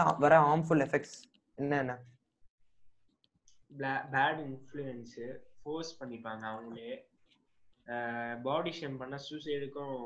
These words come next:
Speaker 2: சான்ஸ் இருக்கு. அஹ், வேற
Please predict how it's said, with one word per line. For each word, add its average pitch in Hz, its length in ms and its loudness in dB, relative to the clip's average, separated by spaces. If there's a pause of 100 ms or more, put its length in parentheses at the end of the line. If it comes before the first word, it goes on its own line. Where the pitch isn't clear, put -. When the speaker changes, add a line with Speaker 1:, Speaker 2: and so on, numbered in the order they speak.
(140)
Speaker 2:
சான்ஸ் 127 360 -12
இருக்கு. - 360 -18 (1700)
அஹ், 117 520 -6 (880)
வேற 127 160 -6